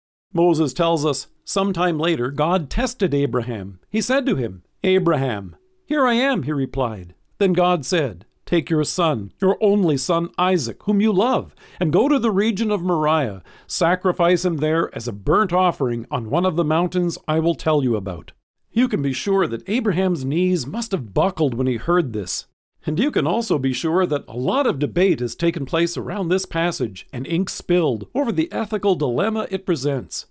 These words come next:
But instead of going back to God's Word, many have simply set it aside, either to engage in a philosophical debate or walk away from it entirely.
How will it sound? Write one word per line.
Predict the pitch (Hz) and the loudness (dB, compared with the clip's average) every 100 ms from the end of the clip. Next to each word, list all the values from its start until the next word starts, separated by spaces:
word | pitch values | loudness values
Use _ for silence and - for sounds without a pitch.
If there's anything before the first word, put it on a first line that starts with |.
| _ - | _ -10
But | 220 | -2
instead | 180 131 262 294 | -2 0 -2 -2
of | 196 | 0
going | 202 180 | 0 0
back | 127 151 180 | -2 -6 -4
to | 135 | -4
God's | 127 165 139 | -2 -2 -4
Word, | 104 190 247 127 135 - - - | -4 0 2 2 0 -10 -12 -2
many | 170 180 | 2 2
have | 143 | 2
simply | - 175 165 143 | 0 0 0 -2
set | - 165 156 | -2 0 0
it | 160 | 0
aside, | 147 139 123 117 101 87 113 | -2 -2 -2 -4 -6 -12 -8
either | - 262 214 | -2 0 2
to | 165 | 2
engage | 147 143 156 165 135 | 2 0 0 0 0
in | |
a | 107 | -4
philosophical | - 190 165 - 156 156 139 139 | 0 0 0 2 0 0 -2 -4
debate | 120 127 143 135 - - - | -2 -2 -2 -4 -20 -18 -4
or | 135 | -2
walk | 127 160 151 | 2 0 0
away | 131 120 175 | 0 2 0
from | 170 127 | 0 -2
it | 123 | 0
entirely. | 131 117 - 165 180 113 90 | -2 -4 -4 -2 -2 -2 -8